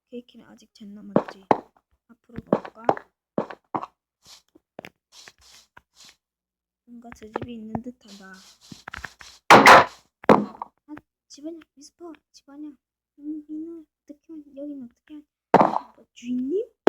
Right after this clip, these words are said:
모두 내 이름을 기록하고 있-, 기록하고 있구나.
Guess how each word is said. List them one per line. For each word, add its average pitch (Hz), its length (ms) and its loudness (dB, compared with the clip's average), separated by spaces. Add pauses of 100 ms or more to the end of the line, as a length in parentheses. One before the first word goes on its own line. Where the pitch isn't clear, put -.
(580)
모두 247 440 -18
내 240 100 -14
이름을 254 380 -14
기록하고 247 520 -18
있-, 226 60 -20 (380)
기록하고 226 440 4
있구나. 202 380 -20